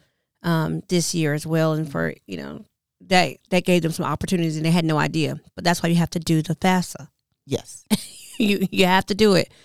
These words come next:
Speaker 1: Um, I know people run from it, don't wanna do it, but make sure you do the fafsa. Um,
Speaker 2: Which opens October first every year.
Speaker 1: Every year.
Speaker 2: Every year. Yeah.
Speaker 1: Um, and make sure you've, you know, just make sure you do it. I know,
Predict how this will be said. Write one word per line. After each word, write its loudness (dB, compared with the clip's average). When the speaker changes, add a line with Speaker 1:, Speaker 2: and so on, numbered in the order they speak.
Speaker 1:
Um, 2
I 4
know 6
people 6
run 4
from 2
it, 0
don't 2
wanna 0
do 0
it, 0
but 0
make -2
sure -4
you -4
do -2
the -10
fafsa. -6
Um, -4
Speaker 2:
Which -2
opens -2
October -4
first -10
every -6
year. -6
Speaker 1:
Every 4
year. 0
Speaker 2:
Every -2
year. -6
Yeah. 4
Speaker 1:
Um, 2
and 2
make 2
sure -2
you've, -2
you -2
know, 0
just -6
make 0
sure -6
you -4
do -6
it. -10
I -4
know, 2